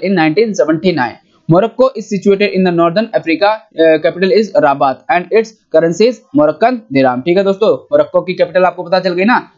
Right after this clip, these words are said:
Rabat है और इसकी currency क्या है? Moroccan dirham। अगला question है, which of the following films has bagged the first prize in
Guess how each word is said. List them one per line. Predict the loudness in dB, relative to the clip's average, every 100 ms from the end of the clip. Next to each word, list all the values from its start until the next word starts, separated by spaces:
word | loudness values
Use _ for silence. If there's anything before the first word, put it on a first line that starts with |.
| 0
Rabat | 0 0 0 2
है |
और | 2
इसकी | 2 -2
currency | 0 0 0 0
क्या | 2
है? | 0 -2 _ _ 0
Moroccan | 0 2 0 -2 -2
dirham। | 0 0 -2 -4 -14 _ _ _ _ _ -6
अगला | -2 0
question | 0 -2 -2 -2
है, | -4 _ -2
which | 0 0
of | -2
the | 0 0
following | 0 0 -2
films | 2 2 0 -4 _ -4
has | -2 0 0
bagged | -2 -2 -6 -10 -4 -4
the | 0
first | -2 -2 -2
prize | 0 0
in | -2 -4 -2